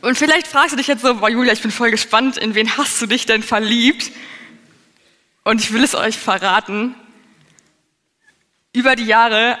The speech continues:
habe ich mich immer mehr und mehr in Gemeinde verliebt. Keine Person, sondern Gemeinde. Und es ist so ein Prozess und ich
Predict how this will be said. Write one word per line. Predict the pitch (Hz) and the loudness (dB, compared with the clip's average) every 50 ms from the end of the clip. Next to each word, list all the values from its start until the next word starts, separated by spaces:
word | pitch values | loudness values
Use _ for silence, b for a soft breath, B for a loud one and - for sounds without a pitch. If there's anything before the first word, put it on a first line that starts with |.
| - | -6
habe | - - 233 214 214 | -2 -2 0 0 0
ich | 220 - | -2 -2
mich | 220 214 - - - - - - | -2 -2 -2 -4 -8 -12 -10 -2
immer | - 240 254 262 254 254 247 | 0 0 2 4 4 4 2
mehr | 240 220 214 208 220 226 226 202 | 2 0 2 2 4 4 4 2
und | 214 202 - | 0 -2 -4
mehr | 208 208 202 208 208 208 220 233 240 233 - - - - - _ _ _ _ | -2 0 2 2 4 4 2 0 0 -4 -10 -20 -20 -20 -20 _ _ _ _
in | - 220 233 233 233 233 226 226 | -2 0 0 2 2 0 -2 -2
Gemeinde | - 208 202 196 196 202 220 226 202 | -2 -2 0 2 2 2 2 0 -4
verliebt. | - - 196 170 175 175 185 180 - - - - b b b b b b b b b b b _ _ - | -4 -6 -6 -6 -6 -10 -12 -10 -12 -12 -14 -18 b b b b b b b b b b b _ _ -10
Keine | - 226 240 226 247 254 240 | -4 -2 0 2 2 0 0
Person, | - 214 202 208 214 233 247 254 254 196 | -2 -2 -2 0 2 2 4 2 2 2
sondern | 214 233 226 220 214 214 220 214 B B B B B B B B B - - - | 2 2 2 2 0 0 -2 -6 B B B B B B B B B -16 -4 -2
Gemeinde. | 220 208 196 196 208 214 202 190 196 226 269 262 - - - - - _ _ _ _ _ _ _ _ _ _ B B B B B B B B B B B B B _ _ _ _ _ | -2 2 2 2 2 2 2 2 2 0 0 -2 -8 -16 -20 -20 -20 _ _ _ _ _ _ _ _ _ _ B B B B B B B B B B B B B _ _ _ _ _
Und | - 226 233 | -2 -2 -2
es | 220 - | -2 -2
ist | 240 226 - | -4 -2 0
so | 254 | 0
ein | 233 233 226 | 0 0 -2
Prozess | - - - 233 - - - 294 311 302 - - | -6 -6 -6 -6 -6 -2 0 0 0 0 -2 -4
und | - 233 233 | -4 -2 -2
ich | 226 220 - | -2 -4 -4